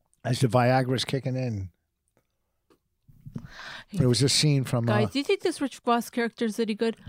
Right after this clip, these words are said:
Speaker 2: Hey, he was the one who told him to start taking his jacket off before he went in there.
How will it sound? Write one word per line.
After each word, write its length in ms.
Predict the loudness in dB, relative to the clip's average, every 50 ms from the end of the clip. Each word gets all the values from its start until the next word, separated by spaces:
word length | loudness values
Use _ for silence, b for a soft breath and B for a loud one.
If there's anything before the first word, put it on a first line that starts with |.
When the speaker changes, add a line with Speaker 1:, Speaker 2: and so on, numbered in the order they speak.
| B B B B
Speaker 2:
Hey, 200 | -4 -4 -4 -4 -6
he 160 | -4 -2 -2
was 100 | -2 -2
the 80 | -2 -2
one 120 | -2 -2
who 60 | -2
told 240 | -4 -2 -2 -2 0
him 40 | -2
to 60 | -2
start 220 | -2 -4 -4 -4 -2
taking 200 | -4 -2 -2 -2
his 120 | -4 -4
jacket 420 | -4 -2 -2 -2 -2 -2 -2 -2
off 200 | -2 0 -2 -2
before 280 | -4 -8 -6 -4 -2 -2
he 80 | 0 0
went 200 | 0 -2 -2 -2
in 120 | -4 -4 -6 -6
there. 460 | -4 -2 0 0 0 -2 -4 -6 -10